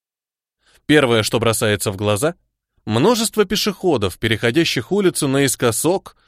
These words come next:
и перебегающих дорогу прямо перед машинами. От постоянного торможения начинает тошнить и рябить в глазах. Но, с другой стороны,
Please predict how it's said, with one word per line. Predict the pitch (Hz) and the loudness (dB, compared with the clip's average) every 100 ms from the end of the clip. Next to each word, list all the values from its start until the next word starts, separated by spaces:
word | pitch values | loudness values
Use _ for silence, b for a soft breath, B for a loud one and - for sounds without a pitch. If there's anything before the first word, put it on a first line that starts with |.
| b b | b b
и | 240 | 0
перебегающих | 220 180 151 123 170 175 - 123 | 2 2 2 2 2 2 0 2
дорогу | 110 139 170 113 | 2 2 0 0
прямо | 127 160 127 | 0 0 0
перед | 131 113 | -2 0
машинами. | 117 120 202 117 82 73 _ _ _ _ _ _ _ | -2 -2 -4 -4 -8 -12 _ _ _ _ _ _ _
От | 113 117 | -2 -2
постоянного | 127 - 131 151 175 156 | -2 0 2 2 2 0
торможения | 151 135 123 127 175 170 | 0 0 0 2 2 2
начинает | 156 135 127 117 139 123 | 0 0 0 0 0 2
тошнить | 127 - 117 131 120 | 0 0 0 0 0
и | 123 | -2
рябить | 117 107 98 | 0 -2 -4
в | |
глазах. | 92 107 104 101 90 78 - _ _ _ _ _ _ | -4 -2 -2 -2 -4 -4 -14 _ _ _ _ _ _
Но, | 113 135 226 190 | -2 2 2 2
с | 143 | 0
другой | 170 135 156 | 0 2 0
стороны, | - 160 151 107 80 | 0 0 0 -2 -4